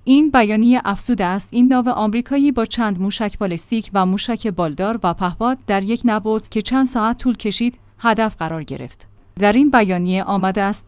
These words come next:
"نیروهای مسلح یمن موفق شدند تجاوزی را به شکست بکشانند که دشمن در صدد بود بار دیگر کشور ما را هدف قرار دهد." این بیانیه اضافه کرده است:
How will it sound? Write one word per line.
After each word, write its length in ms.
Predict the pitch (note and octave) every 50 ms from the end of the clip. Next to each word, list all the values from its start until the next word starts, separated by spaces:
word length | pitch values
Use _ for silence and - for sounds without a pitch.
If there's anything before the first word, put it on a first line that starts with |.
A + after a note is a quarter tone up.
| - -
"نیروهای 540 | A#3+ B3+ C#4 C#4+ C#4+ C#4 B3+ D4+ D#4 B3+ C4+
مسلح 560 | A#3+ G#3 G#3 - A#3 G#3 G3+ G#3 A3 A3+ B3
یمن 400 | C4 G3 G3 F3 F3 F#3 G#3 A#3
موفق 440 | A#3+ G#3+ E3 D#3+ D#3+ - - G#3 G3
شدند 440 | - - G3+ F#3+ G3+ G3 G3+ G3+ F#3+ -
تجاوزی 600 | - A3 F#3+ F3 F#3+ F#3 E3 F#3+ G3+ F#3+ A3 A#3
را 140 | G#3 F#3+
به 140 | F#3 E3 F#3
شکست 480 | F#3 - - A3 G#3+ A#3+ A#3+ A#3+ - -
بکشانند 680 | A#3+ A#3 - G#3 G3 - - F#3+ F3 F3 F3+ F#3 F#3
که 140 | - - G#3
دشمن 380 | F#3+ G#3 G#3+ - - A3 A3
در 180 | G#3 F#3 F#3 F#3
صدد 380 | - - G#3+ G3 F#3 G3 G3 G3
بود 260 | - C4 C#4 B3+ -
بار 200 | A3 G#3+ G3+ G#3
دیگر 320 | F#3+ - F#3 E3 F#3+ F#3
کشور 460 | F#3 - G#3 F#3+ - - A#3 A3+ A3+
ما 180 | A3 G#3 F#3+ F3+
را 140 | E3+ E3+ F3
هدف 460 | F3+ G#3 G3+ F#3 - G#3 A3 G#3+ -
قرار 260 | - G3 F#3+ E3+ E3 D#3
دهد." 380 | D#3+ D#3 D3+ D3+ C3+ - - - - - - - - -
این 240 | - B3 C4+ D#4+ D#4
بیانیه 520 | C#4 C4 A3+ F#3+ F#3 F3+ F3+ F3+ F#3 F3+ -
اضافه 400 | G3 G3 F#3 A#3+ B3 - C4+ B3+
کرده 320 | - A#3 G#3+ G3 - G#3
است: 280 | F#3 E3 - - -